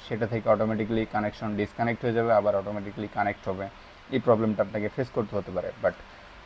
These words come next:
মার্কোসিসের এমআর সিক্সটি এক্স মডেলের এই রাউটারটিতে ব্যবহার করা হয়েছে beamforming টেকনোলজি, মেমো টেকনোলজি এবং ইজি মেশ টেকনোলজি।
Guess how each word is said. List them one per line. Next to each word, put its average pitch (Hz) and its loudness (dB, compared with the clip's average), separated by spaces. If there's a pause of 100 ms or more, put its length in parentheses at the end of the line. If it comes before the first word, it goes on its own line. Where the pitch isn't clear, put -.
মার্কোসিসের 151 6
এমআর 123 8
সিক্সটি 123 -2
এক্স 143 4
মডেলের 131 4
এই 127 4
রাউটারটিতে 113 6
ব্যবহার 120 8
করা 120 4
হয়েছে 123 4
beamforming 120 2
টেকনোলজি, 127 -2
মেমো 110 0
টেকনোলজি 120 2 (240)
এবং 98 -8 (240)
ইজি 127 4
মেশ 110 2
টেকনোলজি। 90 -2